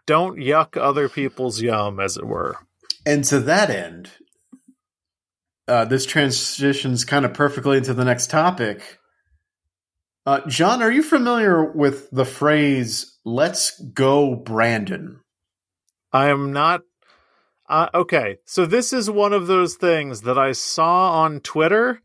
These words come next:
Speaker 1: and I saw that it was part of a thread, and I don't have time for Twitter <laughs> threads anymore.
Speaker 2: Right.
Speaker 1: So I've seen the phrase. I have no idea where it originated from, what it means, or what dangerous fringe groups it empowers.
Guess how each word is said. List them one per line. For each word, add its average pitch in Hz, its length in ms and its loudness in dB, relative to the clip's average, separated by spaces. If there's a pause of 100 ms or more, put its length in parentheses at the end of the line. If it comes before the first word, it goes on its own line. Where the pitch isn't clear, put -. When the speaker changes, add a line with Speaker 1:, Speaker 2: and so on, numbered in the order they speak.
(480)
Speaker 1:
and 151 180 0
I 151 120 4
saw 160 380 0
that 165 160 0
it 160 60 0
was 143 200 -4
part 160 340 0
of 131 80 -6
a 135 100 2
thread, 196 680 0 (140)
and 120 180 -6
I 123 140 0
don't 170 360 0
have 160 260 2
time 104 480 -6
for 107 160 -8
Twitter 120 320 0
<laughs> - 20 -4
threads - 440 -2
anymore. 120 400 -4
Speaker 2:
Right. 123 220 2
Speaker 1:
So 143 220 -2 (240)
I've 165 200 2
seen 311 340 -4
the 202 100 4
phrase. 123 480 0
I 139 80 2
have 151 120 0
no 190 220 -2
idea 165 400 2
where 147 260 4
it 139 60 0
originated 196 580 0
from, 175 320 -2 (380)
what 151 220 2
it 139 120 0
means, 160 600 -2
or 139 200 2
what 139 320 0
dangerous 160 600 0
fringe 151 640 -4
groups 143 460 0
it 120 120 2
empowers. 95 920 -4